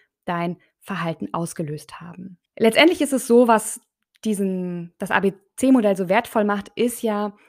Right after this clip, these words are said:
dass du es anwenden kannst, um eingeübte Verhaltensmuster aufzubrechen, die dir eigentlich schaden.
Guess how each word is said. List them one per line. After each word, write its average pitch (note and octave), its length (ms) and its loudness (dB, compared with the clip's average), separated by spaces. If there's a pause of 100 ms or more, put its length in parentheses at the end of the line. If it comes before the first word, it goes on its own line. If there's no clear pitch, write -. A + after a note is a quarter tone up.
(260)
dass G3 320 -6
du G#3+ 140 -4
es G3+ 100 -6
anwenden G#3 440 -2
kannst, G3+ 300 -8
um G3 240 -6 (220)
eingeübte G3+ 1000 -4
Verhaltensmuster F#3+ 880 -8
aufzubrechen, F3+ 580 -6
die F3 80 -10
dir F3 160 -8
eigentlich E3 380 -10
schaden. E3 560 -12